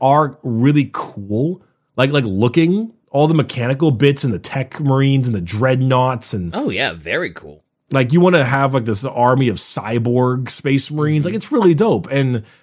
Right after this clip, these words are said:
Speaker 1: I think the Iron Hands are actually better than their Primarch. They're more interesting, and they've become more interesting since his death.
Speaker 2: Yeah.
Speaker 1: Uh, but, yeah.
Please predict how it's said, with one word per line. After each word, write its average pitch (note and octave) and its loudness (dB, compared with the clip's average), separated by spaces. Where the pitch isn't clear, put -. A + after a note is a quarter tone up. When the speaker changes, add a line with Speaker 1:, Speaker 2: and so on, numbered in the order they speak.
Speaker 1:
I E3 2
think G#3 4
the F#3 4
Iron C#3 2
Hands C#3 0
are A2+ 0
actually B2 0
better A2+ 2
than A#2 -2
their G2+ 0
Primarch. B2 0
They're A#2 2
more G2+ 2
interesting, A#2 -2
and G2+ 0
they've F#2+ 0
become A2+ -2
more A#2+ 4
interesting B2 -2
since G#2+ -2
his F#2+ -6
death. G#2 -6
Speaker 2:
Yeah. F#2 -6
Speaker 1:
Uh, G#2+ 0
but, B2 0
yeah. A2+ 0